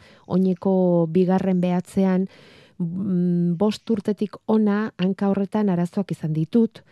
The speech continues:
espoloia, mm, gehiegizko arkua, plantillak erabiltzen ditut horretarako, eta abenduan plantillak berritu ziz-, plant-, be-, plantilla berritu zidaten, eta orain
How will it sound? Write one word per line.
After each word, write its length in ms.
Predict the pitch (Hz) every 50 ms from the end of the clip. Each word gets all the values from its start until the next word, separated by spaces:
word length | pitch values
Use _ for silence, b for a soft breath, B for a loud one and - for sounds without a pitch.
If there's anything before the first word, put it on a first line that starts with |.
| b b b b b b b
espoloia, 640 | 170 165 - - 175 175 170 170 180 202 214 220 220 220 220 226 214 202 - _ _ _ - - -
mm, 640 | 147 175 180 190 175 170 165 165 160 160 160 160 160 208 -
gehiegizko 720 | 170 170 185 185 180 175 170 175 170 - - - - 165
arkua, 520 | 165 165 185 175 - - 180 185 208 226 240 233 233 233 233 226 -
plantillak 460 | - 220 220 220 220 214 196 180 175 -
erabiltzen 400 | 185 185 190 202 190 - 208 202
ditut 260 | 208 202 - 208 -
horretarako, 580 | 208 202 208 - 214 208 208 202 - - 226 220
eta 220 | 208 185 - 175 175
abenduan 560 | 175 202 226 240 233 240 240 226 220 226 220
plantillak 500 | - 196 175 170 202 202 214 208 196 196
berritu 360 | 185 196 202 190 - - 220
ziz-, 220 | 202 - 214 - _ - - - - - - _
plant-, 320 | - 170 170 165 165 - -
be-, 180 | 156 165 185 185 -
plantilla 520 | - 160 165 160 165 208 196 185 175 160 B B B B B B B B
berritu 280 | 170 170 180 180 - 202
zidaten, 420 | - 233 226 214 202 220 233 220
eta 180 | 190 - 202 175
orain 260 | 170 185 208 214 208